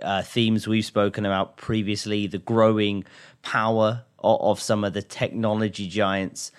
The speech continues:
um, I think has drawn scrutiny on their business models, their practices. And there's a wave of, of people in the industry, uh, in technology, who are fed up with the status quo of the internet. Um,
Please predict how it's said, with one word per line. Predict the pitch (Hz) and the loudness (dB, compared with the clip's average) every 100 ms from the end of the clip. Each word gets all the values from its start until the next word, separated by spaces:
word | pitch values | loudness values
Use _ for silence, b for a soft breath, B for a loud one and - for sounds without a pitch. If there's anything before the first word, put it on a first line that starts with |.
| B B _ | B B _
um, | 107 113 110 | 4 4 2
I | 110 | -2
think | 113 123 113 | -2 -4 -2
has | 107 | -4
drawn | - 120 113 | 0 0 0
scrutiny | 104 - 127 123 110 110 104 98 - | -2 -2 2 2 0 -2 -2 -2 -4
on | - 98 95 98 - | -4 -2 0 -2 -2
their | 104 | -2
business | 90 127 135 143 120 | 0 2 2 0 -2
models, | 127 123 123 113 | 0 0 -2 -2
their | 107 | -4
practices. | 90 - 127 - 120 - 104 95 - B B B B - | -6 -6 -8 -8 -10 -4 -4 -4 -8 B B B B 0
And | 147 156 147 | 2 4 2
there's | 127 180 | 2 2
a | 180 | 2
wave | 160 185 214 202 151 | 4 2 2 0 -2
of, | 135 - - | -2 -2 0
of | 113 113 | -2 -2
people | - 131 123 113 | -2 0 0 0
in | 110 | 0
the | 104 107 | 0 0
industry, | 107 101 - - 98 90 90 85 - | 0 -2 -6 -4 -2 0 -2 -6 -4
uh, | 98 95 - | -2 0 -2
in | - 113 | -2 -2
technology, | 113 - 107 98 101 90 95 90 - - | -4 -4 -2 -2 -4 -6 -8 -8 -12 -8
who | 120 113 107 - | -2 0 -2 -4
are | - | -10
fed | - 135 104 | 0 2 2
up | 85 - - _ - | -2 -8 -20 _ -6
with | 104 107 85 | 0 0 -2
the | 107 | -4
status | - 104 98 | 0 0 -2
quo | - 104 | -2 -2
of | 95 | -2
the | 87 98 | -2 -4
internet. | 92 - 98 - B B B B B | -4 -4 -4 -4 B B B B B
Um, | - 110 104 | 2 4 4